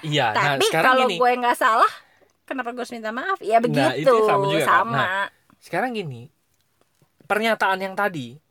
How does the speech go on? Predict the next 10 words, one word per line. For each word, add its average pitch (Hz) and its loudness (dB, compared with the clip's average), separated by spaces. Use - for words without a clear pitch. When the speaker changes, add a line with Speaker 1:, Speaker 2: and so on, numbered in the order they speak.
Speaker 1:
kalau 185 -4
gue 214 -6
merasa 196 -4
gue 151 -4
salah, 180 -6
gue 151 -8
akan 220 -6
minta 175 -12
maaf 135 -10
kok. - -16